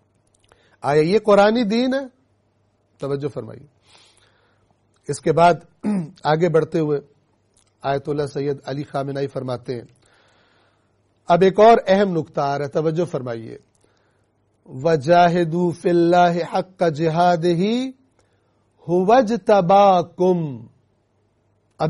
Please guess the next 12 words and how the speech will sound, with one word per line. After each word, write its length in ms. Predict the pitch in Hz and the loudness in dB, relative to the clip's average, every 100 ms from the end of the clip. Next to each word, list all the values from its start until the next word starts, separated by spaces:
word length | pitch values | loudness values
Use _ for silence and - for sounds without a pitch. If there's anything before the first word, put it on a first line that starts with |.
| - | -2
اس 200 | 233 233 | -2 0
کو 100 | - | 2
ایکسپلین 460 | 190 170 - 170 156 | 2 2 -4 -4 -2
کریں 260 | 156 147 | -2 -2
گے، 60 | 147 | -4
اس 120 | 156 - | -10 -6
کا 100 | 151 | -6
کیا 160 | 147 | -6
مطلب 320 | 123 113 120 123 | -8 -12 -18 -20
ہے۔ 220 | - - _ _ _ _ _ _ _ _ _ _ _ _ _ | -20 -20 _ _ _ _ _ _ _ _ _ _ _ _ _
"هُوَ 220 | 160 175 190 | -2 4 4
اجْتَبَاكُمْ" 960 | 165 - 185 170 190 190 220 262 262 | 2 2 2 6 6 6 4 2 2